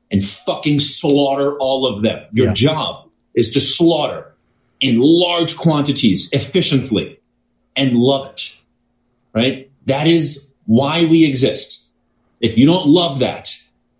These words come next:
Speaker 1: then you're not gonna be great at it. And you have to be great to win. 'Cause if you, if you don't win,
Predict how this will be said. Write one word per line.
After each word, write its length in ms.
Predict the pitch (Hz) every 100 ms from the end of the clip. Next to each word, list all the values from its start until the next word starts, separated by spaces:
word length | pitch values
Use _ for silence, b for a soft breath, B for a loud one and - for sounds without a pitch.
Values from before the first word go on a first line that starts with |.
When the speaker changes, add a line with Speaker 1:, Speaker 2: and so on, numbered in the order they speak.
| _ _
Speaker 1:
then 120 | 120 131
you're 100 | 147
not 180 | 156
gonna 120 | 151 143
be 120 | 143
great 260 | 127 147 151
at 120 | -
it. 220 | - - _ _ _ -
And 80 | 117
you 60 | 120
have 180 | 151 -
to 60 |
be 100 | 143
great 340 | 120 156 131 -
to 80 | 147
win. 420 | 180 202 - - _ _ _
'Cause 120 | 113
if 220 | 110 110 123
you, 220 | 131 -
if 160 | 117 -
you 80 | 165
don't 260 | 202 208
win, 480 | 240 294 185 196 196